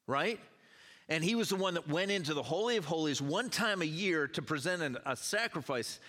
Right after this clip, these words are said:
to cover over the sins of all Israel. He was a peacemaker. And this says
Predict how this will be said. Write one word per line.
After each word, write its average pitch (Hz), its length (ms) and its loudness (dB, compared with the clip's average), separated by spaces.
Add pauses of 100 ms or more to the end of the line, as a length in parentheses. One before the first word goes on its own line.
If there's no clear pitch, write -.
(560)
to 196 340 2 (260)
cover 208 400 0
over 220 240 2
the 160 140 0
sins 190 720 0 (320)
of 175 280 0 (160)
all 180 580 2
Israel. 135 540 0 (3000)
He 170 80 -8
was 170 140 -6
a 175 40 -8
peacemaker. 143 460 -10 (2500)
And 160 180 0
this 214 120 0
says 202 600 0